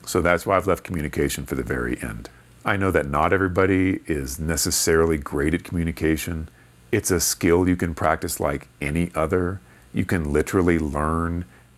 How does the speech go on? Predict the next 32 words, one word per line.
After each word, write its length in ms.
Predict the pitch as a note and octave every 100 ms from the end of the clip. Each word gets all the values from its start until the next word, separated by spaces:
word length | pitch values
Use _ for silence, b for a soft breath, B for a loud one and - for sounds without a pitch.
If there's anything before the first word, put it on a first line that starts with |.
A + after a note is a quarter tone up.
| _ -
more 380 | F#2+ F#2 F2+ F#2+
effective 540 | E2+ - E2+ - E2
ways 240 | E2+ E2+ D#2+
of 120 | D#2+
communication. 840 | E2 D#2 D#2 C#2+ D2 C#2+ F#2 D#2+
You 120 | D#2
can 360 | - E2 D2 B1
learn 560 | D2+ F2 F2 E2+ E2+ E2+ B B B -
how 300 | - F#2+ F#2
to 120 | F2+ F#2
get 220 | G2 F#2+
your 100 | F#2
point 340 | - G2 F2+
across, 640 | G2 - E2 D#2+ E2 - -
even 240 | F#2+ F#2+ G#2
if 140 | F#2+
it's 160 | F#2 -
criticism, 920 | - F#2 F#2+ - G#2 F#2 G2 G2+ G#2 B B B B
without 340 | G#2+ F#2 E2+ E2+
it 140 | E2
being 200 | E2 C#2+
critical 720 | - F#2 F2+ - F2 E2 E2 D2+
and 100 | C2+
offensive 440 | - D2 E2+ E2
to 80 | F2
people. 500 | - E2 F2+ F2 F2 F#2 - -
You 200 | - D#2+
can 200 | F2 B2
practice 540 | A2 G#2 A2 A2 - -
this 260 | - -
thing, 260 | - - G1+ - _ - G2
but 380 | F#2+ F2 E2+